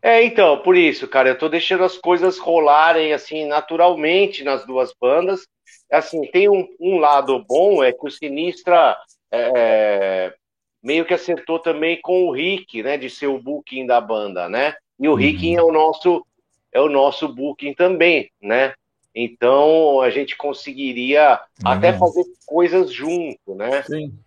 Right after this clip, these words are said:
Speaker 1: É, é, então, de repente, dava, da-, daria até pra acertar coisas junto. Mas vamos aí, vamos ver. Vamos ver como, como que vai ser agora, é, qu-,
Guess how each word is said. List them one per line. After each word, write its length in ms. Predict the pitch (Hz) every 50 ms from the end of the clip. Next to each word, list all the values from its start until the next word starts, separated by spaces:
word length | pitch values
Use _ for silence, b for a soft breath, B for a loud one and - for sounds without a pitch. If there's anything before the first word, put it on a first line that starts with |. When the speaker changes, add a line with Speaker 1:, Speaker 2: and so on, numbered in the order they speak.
| _ _ _ _ _
Speaker 1:
É, 680 | - 104 104 101 101 98 95 92 90 87 82 80 78 78 78 _ _ _ _ _ _ _ _ _ _ _ 87
é, 360 | 90 82 82 82 80 78 73 71 73 _ 123 _
então, 640 | _ 110 110 123 135 143 151 151 139 123 113 98 90 - _ _ _ _ _ _ _ _ _ _
de 100 | - 101
repente, 580 | 101 107 104 - - 107 113 120 110 - - 120
dava, 280 | 104 113 113 110 110 110
da-, 200 | 98 113 110 95
daria 300 | 107 107 104 110 117 113
até 160 | - 135 135
pra 120 | 135 143 139
acertar 380 | - - 143 - - 139 135 -
coisas 240 | 151 147 143 147 123
junto. 140 | 113 107 - _ _ _ _ _ _ _ _ _
Mas 360 | - 127 143 165 185 202 190
vamos 260 | 185 196 233 247 269
aí, 100 | 254 220
vamos 280 | 151 156 175 196 208 190
ver. 300 | 170 180 170 147 117 - - _ _ _
Vamos 200 | 131 147 170 170
ver 100 | 160 170
como, 440 | 170 - 175 180 175 160 139 117 101 -
como 240 | - 156 160 156
que 100 | - -
vai 200 | 120 127 131 127
ser 280 | - - - - 131 127
agora, 640 | 113 98 90 104 110 120 139 147 135 117 113 98 - - _ _ _ _ -
é, 300 | 98 101 101 95 87 85 - _ _ _ -
qu-, 140 | 110 113